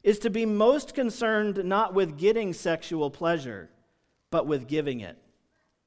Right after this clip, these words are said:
Tim Keller writes, "In short, the greatest sexual pleasure should be the pleasure of seeing your spouse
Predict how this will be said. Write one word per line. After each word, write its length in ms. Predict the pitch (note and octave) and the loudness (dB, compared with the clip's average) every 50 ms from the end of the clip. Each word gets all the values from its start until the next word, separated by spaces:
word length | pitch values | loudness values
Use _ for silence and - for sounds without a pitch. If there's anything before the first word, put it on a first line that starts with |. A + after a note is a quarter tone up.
| _ _ _ _ _ _ _ _ _ _ _ _ _ _ _ _ _ _ _ _ _ _ _ _ _ | _ _ _ _ _ _ _ _ _ _ _ _ _ _ _ _ _ _ _ _ _ _ _ _ _
Tim 240 | - B3 B3 C4 B3+ | 2 2 2 2 2
Keller 360 | - B3+ B3 B3 B3 A#3 G#3+ | 2 2 4 6 6 6 6
writes, 440 | G3 F#3+ F#3 F#3 F3+ F3+ F3 - - | 6 6 6 6 4 4 0 -2 -4
"In 180 | G#3 G3+ G3 | -4 -4 -4
short, 640 | F#3 - - - B3 A#3 F#3+ D#3 D3+ D#3+ - - - - _ _ _ _ _ _ _ _ _ _ | -4 -4 0 2 4 4 4 4 2 0 -4 -8 -16 -20 _ _ _ _ _ _ _ _ _ _
the 80 | G3 F3+ | -2 0
greatest 760 | D#3 F#3 G#3+ A3+ C4 C4+ C#4+ C4+ B3+ B3 - - - - - | 2 4 6 6 6 6 6 6 4 4 2 -6 -14 -16 -14
sexual 600 | - - - A3+ A3 A3 - - A3 G#3 G#3 F#3+ | -4 2 4 4 4 4 0 2 4 4 4 4
pleasure 560 | G3+ - G#3+ G#3 G3+ G3 E3 D#3+ D#3 D3 D#3+ | 2 2 4 6 6 6 4 0 -2 -2 -2
should 240 | D#3 - F#3+ F3+ E3 | -4 -4 -4 -4 -2
be 100 | F3+ F#3 | -2 0
the 140 | F3+ F#3 F3+ | 0 -2 -4
pleasure 500 | - - G#3+ G#3 G#3+ G3+ G#3 G#3 G3 F#3+ | -2 2 4 4 4 4 2 2 2 2
of 160 | F3+ F3 F3 | 2 0 -2
seeing 460 | - - G#3+ G#3+ G#3+ G#3+ G#3 G3+ G3 | -6 -6 -4 -2 0 0 0 0 0
your 160 | F#3+ F#3+ F3 | 0 -2 -2
spouse 680 | - - - - A#3 A3+ G#3 F3 C#3+ B2 - - - | -4 -6 -4 0 0 2 2 2 0 -2 -6 -12 -18